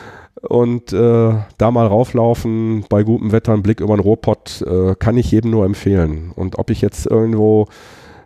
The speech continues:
äh, auf der A zwei beispielsweise auf der Raststätte anhalte und mir da einen Kaffee trinke, dann kann ich mein Auto da abstellen, dann kann man eben ein paar Stufen da hochlaufen.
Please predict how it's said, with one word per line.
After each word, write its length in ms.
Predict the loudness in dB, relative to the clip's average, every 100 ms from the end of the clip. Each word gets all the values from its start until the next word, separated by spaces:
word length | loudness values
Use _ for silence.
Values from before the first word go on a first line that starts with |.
| -6
äh, 220 | 0 2
auf 200 | 2 0
der 120 | 0 0
A 160 | 0
zwei 260 | 0 0 0
beispielsweise 640 | 0 -2 -4 -4 0 2
auf 140 | 0 0
der 140 | -2
Raststätte 420 | -2 -2 -4 -2
anhalte 440 | -2 0 2 2 0
und 100 | 0
mir 100 | 2
da 160 | 2
einen 120 | 0 0
Kaffee 280 | -2 -2
trinke, 340 | -2 0 0 0
dann 120 | 0
kann 160 | 0 0
ich 40 |
mein 140 | 0
Auto 220 | 0 0 2
da 120 | 0
abstellen, 380 | 0 0 0 2
dann 140 | 0
kann 160 | 0 0
man 120 | 0
eben 140 | 0
ein 40 | 0
paar 120 | -4
Stufen 360 | -2 -4 -2
da 80 | 0
hochlaufen. 760 | 2 0 0 0 -2 -4 -8